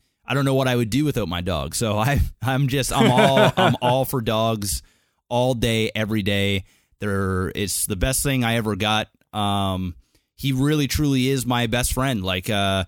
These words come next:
Speaker 1: they, they always say it's a man's best friend, and it's the truth. Being able, like, he's so happy to see you when you, when you walk in the door.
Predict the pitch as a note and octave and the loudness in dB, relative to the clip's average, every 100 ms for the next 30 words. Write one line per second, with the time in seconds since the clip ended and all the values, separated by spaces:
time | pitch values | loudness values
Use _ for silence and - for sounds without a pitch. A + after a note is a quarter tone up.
0 | - _ - G#2+ F2 G#2+ A2 A#2 A#2+ B2+ | -8 _ -6 -4 -2 -2 0 0 -2 -2
1 | A#2+ A2+ A#2 G#2 A2 A#2 F#2+ A2 G#2+ - | -2 -2 -2 0 0 -2 -2 -4 -4 -2
2 | B2 A#2+ G2 F2 F2+ - G2 - B2+ A2 | -2 0 -2 -4 -4 -4 -4 -2 -2 -2
3 | - - G#2+ A#2 A#2 D#2+ G#2+ - G#2+ C3 | -4 -6 -2 -2 -2 -4 -4 -2 -2 -2
4 | A2+ B2+ B2+ B2 G#2+ - C3+ C#3 C3 A2 | -2 -2 0 0 0 -2 0 0 0 0
5 | G2+ D#2 G#2 G2+ A#2 B2+ B2+ G#2 G2 B2+ | -2 -4 -4 -2 0 -2 -2 -4 -2 0
6 | B2+ B2+ | 0 -2